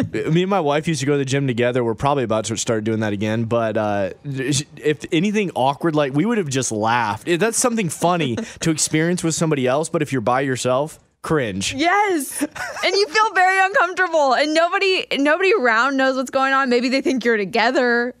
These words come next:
Speaker 1: and you're just sitting there like, "Well, I guess I gotta deal with this today."
Speaker 2: I always get a case of the giggles when,
Speaker 1: <sighs>
Speaker 2: not when I'm by myself, but when I'm working out with Baser and dudes start grunting.
Speaker 1: <laughs>
Speaker 2: It's so awkward and so funny at the same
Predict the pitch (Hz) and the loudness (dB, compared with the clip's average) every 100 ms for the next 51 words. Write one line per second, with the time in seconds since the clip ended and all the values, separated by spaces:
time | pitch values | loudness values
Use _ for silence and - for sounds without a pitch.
0 | - 254 240 240 254 - 254 233 214 208 | -2 0 2 2 0 0 0 0 0 2
1 | 208 202 254 294 277 247 294 320 277 262 | 0 0 2 2 2 0 -2 -2 0 0
2 | 220 240 208 180 185 - 202 185 226 269 | 2 2 2 0 -2 -4 -2 0 -2 -4
3 | _ _ - 143 175 175 160 135 143 135 | _ _ 0 2 2 0 0 0 0 0
4 | 117 117 113 113 110 - - 233 143 151 | -2 0 0 0 0 0 -2 -2 0 2
5 | 151 135 120 120 110 101 123 110 113 110 | 2 0 0 0 0 0 0 0 0 -2
6 | 107 110 113 117 107 98 104 110 131 127 | 0 -2 0 -2 -2 0 0 0 0 0
7 | 120 104 107 120 123 110 123 107 92 104 | -2 -4 -4 -2 0 0 -2 -2 -2 -2
8 | 110 123 151 233 - 269 - 131 131 - | 0 -2 -2 -6 -8 -10 -4 -2 0 0
9 | - 139 139 143 107 113 - 139 135 113 | 0 0 0 -2 -2 -2 -2 -2 0 -2
10 | 117 127 120 113 113 110 117 123 120 113 | 0 0 0 0 0 0 0 -2 -2 0
11 | - 131 120 | 0 2 0